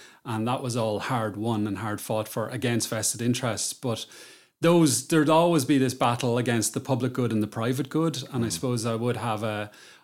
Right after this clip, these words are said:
Speaker 1: orientation to always be in the defense of the public good.
Speaker 2: Profit versus,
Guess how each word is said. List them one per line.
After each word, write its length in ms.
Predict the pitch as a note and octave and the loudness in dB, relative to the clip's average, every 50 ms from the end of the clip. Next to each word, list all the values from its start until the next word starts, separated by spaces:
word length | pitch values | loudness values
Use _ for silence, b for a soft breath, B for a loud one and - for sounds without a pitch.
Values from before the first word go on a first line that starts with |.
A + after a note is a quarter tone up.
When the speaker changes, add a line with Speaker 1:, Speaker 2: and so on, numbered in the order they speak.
| B B | B B
Speaker 1:
orientation 760 | D3 B2 B2 A#2+ A#2 G#2+ - - A#2 A2 G#2+ G#2+ - A#2+ G#2 | -2 0 0 2 0 0 -2 -2 -4 -4 -4 -2 -4 -4 -4
to 140 | - - A#2+ | -4 -4 -6
always 200 | G#2+ A2 G#2+ G2+ | -4 -4 -6 -6
be 200 | - C3 A2+ A2 | -6 -6 -6 -4
in 100 | A2 G#2 | -4 -6
the 100 | G#2 G#2+ | -6 -6
defense 400 | G#2 G#2+ - - A2+ G#2 G2+ - | -10 -10 -10 -8 -6 -6 -6 -8
of 120 | A#2 - | -10 -14
the 80 | - - | -16 -14
public 320 | - A2+ A2 G2 G#2+ - | -12 -12 -10 -10 -12 -12
good. 240 | - B2+ A2 A2 - - - _ _ _ - B B B B B _ _ | -10 -10 -10 -10 -10 -14 -18 _ _ _ -18 B B B B B _ _
Speaker 2:
Profit 420 | - A2 A2 A2 - A#2+ G#2+ E2+ | 0 2 2 2 0 -2 -6 -4
versus, 500 | - G#2 G#2 G2 - - G2+ F#2+ F2+ E2+ | -4 -4 -4 -2 -4 -4 -6 -6 -8 -10